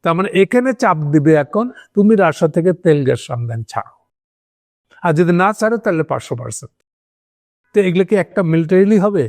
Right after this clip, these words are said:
মিলিটারি ডিল, মিলিটারি চাপ? না। এইখানে মোদির ক্যালকুলেশনে ভুল। মোদি ধরে নিয়েছিল, "আমার তো যথেষ্ট স-, অস্ত্রশস্ত্র আছে, একশো চল্লিশ কোটি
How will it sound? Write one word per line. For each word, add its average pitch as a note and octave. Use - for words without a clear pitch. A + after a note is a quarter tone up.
মিলিটারি D#3+
ডিল, F3+
মিলিটারি D#3+
চাপ? E3+
না। C4+
এইখানে C4
মোদির G#3
ক্যালকুলেশনে E3+
ভুল। A#2+
মোদি G3
ধরে A3+
নিয়েছিল, A#3+
"আমার G#3+
তো -
যথেষ্ট F3+
স-, -
অস্ত্রশস্ত্র F#3
আছে, E3+
একশো G3
চল্লিশ F#3+
কোটি E3